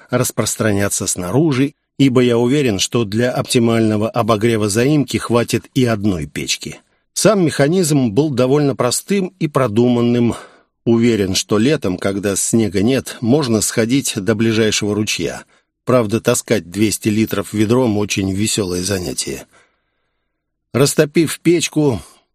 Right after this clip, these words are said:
я немного передохнул. В бачке что-то булькнуло,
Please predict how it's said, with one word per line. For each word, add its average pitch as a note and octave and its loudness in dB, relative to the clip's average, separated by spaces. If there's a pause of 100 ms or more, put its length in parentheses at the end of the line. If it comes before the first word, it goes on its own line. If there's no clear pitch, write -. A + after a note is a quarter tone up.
(120)
я D#3 2
немного G#2+ 0
передохнул. G2 -6 (600)
В A#2+ 4
бачке A2+ 0
что-то G2 -6
булькнуло, F#3+ 0